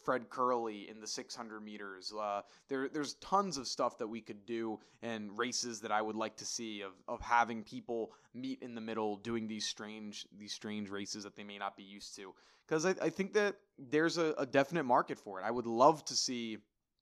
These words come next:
more athletes, uh, that think they're really fast in other sports going up against sprinters, 'cause it'll, it'll bring in more fans. Because at the end of the day, track and field and this sport, this is all a business. I mean, we're, we're trying to create more money in our sport,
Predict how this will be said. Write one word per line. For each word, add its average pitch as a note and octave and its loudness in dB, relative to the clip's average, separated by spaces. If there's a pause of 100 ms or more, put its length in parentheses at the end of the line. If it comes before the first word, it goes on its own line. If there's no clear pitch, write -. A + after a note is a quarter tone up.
(300)
more B2+ 2 (320)
athletes, A2+ 0
uh, G#2+ -6 (160)
that G#2+ -2
think D3+ -2
they're C#3 2
really C3+ 0
fast A#2+ 2
in B2 -4
other A#2 -2
sports A2+ -4
going A#2+ 0
up A2+ -2
against G#2+ -8
sprinters, A2 -4
'cause G#2+ -6
it'll, G#2 -6
it'll A2 -2
bring A2 -2
in G#2+ 0
more G#2 0
fans. G2+ -6 (200)
Because B2+ -4
at D#3 2
the F3 4
end F#3 4
of F#3 6
the E3 2
day, E3+ 4 (360)
track D3+ 6
and D3+ -4
field D#3+ 6 (160)
and A#2+ -4
this C3 2
sport, D3 4
this B2+ -2
is D3+ 2
all E3 10
a - 4
business. C#3+ 2
I A2+ -12
mean, A#2 -4
we're, C3+ 2
we're C3 0
trying C#3+ 4
to C#3 -6
create A#2+ -2 (320)
more B2+ 4
money A#2+ 2
in A2+ -6
our G#2+ 0
sport, C3+ 0